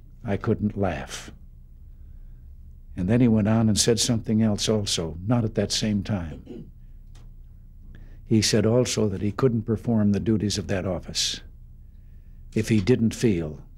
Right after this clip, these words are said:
that he could ask for help from someone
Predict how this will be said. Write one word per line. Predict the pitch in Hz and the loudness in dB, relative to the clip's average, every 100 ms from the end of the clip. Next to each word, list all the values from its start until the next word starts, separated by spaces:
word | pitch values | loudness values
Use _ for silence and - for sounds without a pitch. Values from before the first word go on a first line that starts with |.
| - - - - - - - | -18 -18 -20 -20 -20 -20 -6
that | - 101 | -4 0
he | 113 | 0
could | 110 | 0
ask | 98 110 104 - | 2 2 2 -2
for | 110 | -2
help | 101 110 95 - - - - - - - - | -2 -2 -4 -6 -18 -18 -18 -16 -16 -14 -10
from | 85 | -6
someone | 82 - 110 95 90 87 | -2 2 4 2 -2 -6